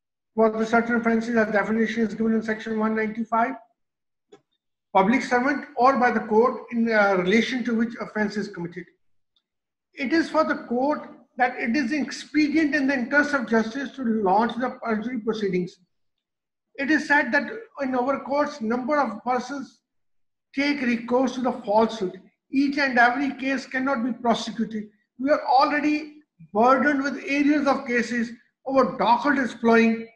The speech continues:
If we start prosecuting, then main cases will not be decided. Court will be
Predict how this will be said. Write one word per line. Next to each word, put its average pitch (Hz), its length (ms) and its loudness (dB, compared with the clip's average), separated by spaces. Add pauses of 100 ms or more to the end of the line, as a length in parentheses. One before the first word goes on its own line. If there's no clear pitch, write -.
(160)
If 262 200 -2
we 285 120 2
start 247 480 2
prosecuting, 254 840 2 (300)
then 262 480 0 (320)
main 269 360 2
cases 285 320 0
will 269 100 2
not 269 220 4
be 254 80 2
decided. 240 640 2
Court 240 260 2
will 247 120 -4
be 294 300 -4